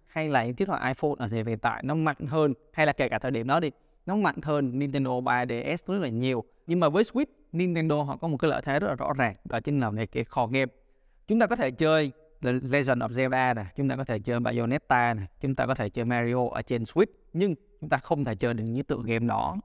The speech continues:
ở trên iPhone hay là trên những chiếc điện thoại của Samsung hay là những cái chiếc điện thoại khác. Lý do đơn giản là bởi vì những tựa game đó được Nintendo họ sản xuất ra, họ tối ưu dành riêng cho cái phần cứng của Switch. Và như mình nói lúc đầu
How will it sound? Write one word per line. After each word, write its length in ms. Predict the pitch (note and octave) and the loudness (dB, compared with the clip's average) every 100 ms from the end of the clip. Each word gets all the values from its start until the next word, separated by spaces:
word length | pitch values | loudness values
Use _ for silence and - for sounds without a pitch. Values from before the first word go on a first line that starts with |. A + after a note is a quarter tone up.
| _ - | _ -4
ở 240 | A2+ A#2 | -2 -2
trên 280 | C3+ B2+ A#2 - _ - | 0 -2 -4 -16 _ -2
iPhone 420 | C3 - C#3 B2+ A2 - | -2 0 0 0 -2 -8
hay 160 | C3 | -4
là 120 | A2+ G#2+ | -2 -2
trên 260 | C3 A#2+ | -2 0
những 140 | B2+ C3 | -2 -2
chiếc 80 | |
điện 80 | E3+ | -2
thoại 140 | - G#2+ | -2 -4
của 60 | |
Samsung 420 | G#2 A#2+ - B2 | -4 -6 -4 -6
hay 100 | B2 | -6
là 80 | A2 - - | -12 -14 -4
những 160 | G3 | -2
cái 80 | A#3 | 0
chiếc 80 | A#3 | -2
điện 80 | D#3+ | -4
thoại 160 | - - | -8 -6
khác. 160 | G#3 - - _ _ _ - | -6 -6 -14 _ _ _ 0
Lý 120 | C4 | 4
do 140 | G#3+ | 4
đơn 200 | G3+ F#3+ | 4 2
giản 140 | C#3+ B2+ | 2 2
là 60 | |
bởi 120 | C3+ | 0
vì 100 | C3+ | 0
những 180 | C#3 G3+ | 0 0
tựa 100 | E3 | 0
game 240 | C#3+ E3 E3+ | 0 0 0
đó 260 | D3 A#3 | 0 0
được 100 | E3 | -2
Nintendo 400 | C#3+ C#3 C#3+ C#3 | -2 -2 0 0
họ 200 | B2+ A#2+ | 0 -4
sản 200 | - A2 | -6 -8
xuất 180 | - - | -8 -2
ra, 240 | C#3 C3 B2 | 0 0 -2
họ 140 | B2 - | -8 -2
tối 200 | E3+ F3+ | 0 2
ưu 120 | D3 | 2
dành 260 | B2 G#2+ A#2 | 0 -2 2
riêng 240 | E3 D3+ - - | 2 2 -4 -2
cho 100 | C3+ | -2
cái 80 | D3 | 0
phần 220 | C3 A2 | -2 -4
cứng 260 | C#3+ E3+ - _ | -2 -2 -2 _
của 260 | D#3 G#2 B2+ | -10 -8 -10
Switch. 260 | - A3 - - _ _ _ - | -2 -2 -2 -8 _ _ _ 0
Và 320 | D3 C#3+ A#2 | 2 2 0
như 200 | B2+ D3+ | -4 -2
mình 140 | D#3+ C3+ | -2 0
nói 180 | C#3+ F3+ | 0 -2
lúc 140 | G3 | 2
đầu 240 | C3+ A2+ | 2 2